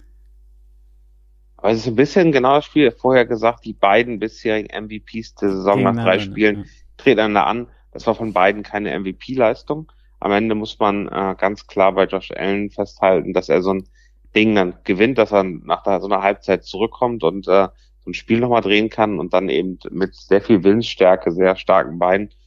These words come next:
Speaker 1: und, äh, und dem, was er da kann und seinem Cast, das auch sowas umdrehen kann.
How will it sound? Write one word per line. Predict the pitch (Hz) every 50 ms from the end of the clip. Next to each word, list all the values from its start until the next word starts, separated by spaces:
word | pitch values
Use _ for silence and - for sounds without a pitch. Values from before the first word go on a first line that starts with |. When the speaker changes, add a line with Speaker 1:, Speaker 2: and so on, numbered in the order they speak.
| _ _ _ _
Speaker 1:
und, | _ 92 98 98 95 - - -
äh, | - 90 92 -
und | - 90 85
dem, | 98 95 95
was | 95 92 -
er | -
da | 85 87
kann | - - - 101 104 101
und | 92 85
seinem | 90 90 90 87
Cast, | - - - 85 90 95 - -
das | 92 92 -
auch | - - -
sowas | - 92 90 85 - - -
umdrehen | - - - 113 117 107 107 110 113 120
kann. | 117 120 120 117